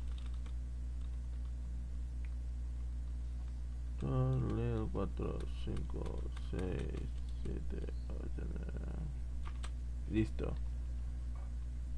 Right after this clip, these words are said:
Ciento noventa y nueve, perfecto. Vamos a F, vamos a peso de veinte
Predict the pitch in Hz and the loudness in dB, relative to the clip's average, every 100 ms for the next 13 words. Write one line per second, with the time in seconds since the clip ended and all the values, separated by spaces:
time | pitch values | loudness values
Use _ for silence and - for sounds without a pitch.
0 | - - - - - - - - - - | 0 0 0 0 0 0 -2 -2 -2 -2
1 | - - - - - - 120 113 - 110 | -2 -2 -2 -2 -2 0 2 2 2 4
2 | 107 101 92 78 67 117 143 135 - - | 4 4 4 2 4 6 4 4 2 0
3 | - - - 202 - - - - - 95 | 0 0 0 0 0 0 0 0 2 2
4 | 123 160 175 - - - - - - - | 2 4 4 2 -2 -2 -2 -2 -2 -2
5 | - - - - - - - - - - | -2 -2 -2 -2 -2 -2 -2 -2 -2 -2
6 | - - - - - - 120 131 139 127 | -2 0 0 0 0 4 6 6 8 8
7 | 113 101 110 113 - | 8 6 4 2 0